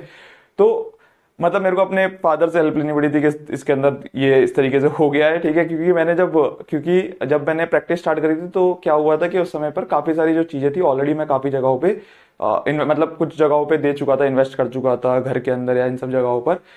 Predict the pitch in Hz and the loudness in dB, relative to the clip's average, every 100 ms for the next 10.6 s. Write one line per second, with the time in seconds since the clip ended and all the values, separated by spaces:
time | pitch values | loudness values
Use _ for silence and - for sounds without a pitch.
0 | - _ 190 185 165 185 185 180 160 160 | -20 _ 0 2 2 0 -2 -2 -2 0
1 | 190 208 - 175 175 160 156 143 139 127 | -2 -2 -2 -2 0 -2 -2 -2 0 2
2 | 110 110 107 107 110 - 117 120 123 143 | 2 0 0 0 -2 -8 -2 -2 0 0
3 | 156 165 147 147 139 135 135 147 156 156 | -2 -2 0 0 -2 -2 0 0 0 0
4 | 175 185 180 175 175 175 160 - 151 156 | 2 2 2 2 4 2 2 -2 0 0
5 | 147 139 135 139 131 165 - 185 180 - | -2 -2 0 2 2 0 2 2 2 -6
6 | - _ 143 151 165 160 165 165 165 147 | -20 _ -8 0 0 2 2 0 -4 -2
7 | 143 147 135 117 110 110 120 165 156 202 | -4 -2 -4 -4 -4 -6 -6 -2 2 2
8 | 208 214 202 190 196 175 180 185 175 175 | 2 0 0 0 0 0 0 2 2 0
9 | 180 170 165 170 180 151 151 156 151 143 | -2 0 0 0 0 -2 0 0 0 -2
10 | 147 143 143 139 131 143 | -4 -6 -6 -2 0 0